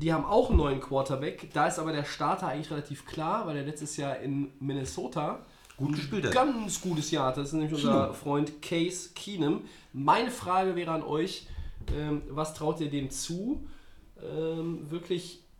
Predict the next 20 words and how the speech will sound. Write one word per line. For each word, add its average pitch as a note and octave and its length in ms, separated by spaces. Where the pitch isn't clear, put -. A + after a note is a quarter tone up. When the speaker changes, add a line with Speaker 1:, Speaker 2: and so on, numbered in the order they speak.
Speaker 1:
da D3 120
ist F#3+ 220
ja G#3+ 80
Potenzial E3+ 580
vorhanden D#3+ 320
in F#3 120
der F#3 100
Offense. G3 520
Also D3 240
ein C#3+ 140
Emmanuel C#3+ 440
Sanders D#3+ 440
und C3+ 420
ein C#3 60
Demaryius C#3 480
Thomas D3+ 340
gehören C#3+ 300
nun B2 380
nicht - 360
unbedingt D3+ 600